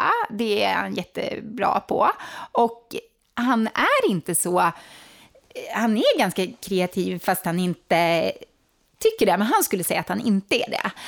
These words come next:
Han, han är, om jag ger honom en lerklump, typ så här,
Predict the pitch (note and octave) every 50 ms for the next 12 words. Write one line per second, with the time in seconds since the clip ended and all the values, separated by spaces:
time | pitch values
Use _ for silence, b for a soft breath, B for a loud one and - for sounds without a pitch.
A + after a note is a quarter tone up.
0 | B B B - D4 C4 - - B3+ - D4 D4 C#4+ B3 A#3+ A3+ A3 G#3 G3 -
1 | - - - - - - A#3+ A#3+ B3 C#4 C4 B3+ A3+ G3+ F#3+ F3+ F#3 F3 E3+ E3+
2 | F3+ F#3+ G3+ G3 F3+ D#3+ E3 E3+ E3+ - - - D4 C4+ B3+ F#3+ - - F2 E2+
3 | - - - F#3+ - - - - - - - - - - -